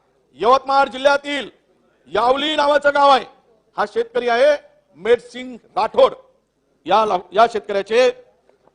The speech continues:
या शेतकऱ्यांचे तीन लाखाचं नुकसान, अध्यक्ष महोदय, झालं. तीन रु-, आणि तीन लाखाचं नुकसान झाल्यानंतर,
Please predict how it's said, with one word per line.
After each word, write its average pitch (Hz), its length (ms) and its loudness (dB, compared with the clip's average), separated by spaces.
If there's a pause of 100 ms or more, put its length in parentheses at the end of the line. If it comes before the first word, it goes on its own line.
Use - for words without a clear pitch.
(280)
या 247 200 -4
शेतकऱ्यांचे 233 680 -6 (380)
तीन 285 180 -8
लाखाचं 240 380 -6
नुकसान, 233 340 -4
अध्यक्ष 214 280 -8
महोदय, 202 200 -6
झालं. 170 160 -6 (640)
तीन 294 180 -6
रु-, 294 60 -10 (180)
आणि 247 200 -6
तीन 302 380 -10
लाखाचं 285 500 -2
नुकसान 302 400 -2
झाल्यानंतर, 294 540 0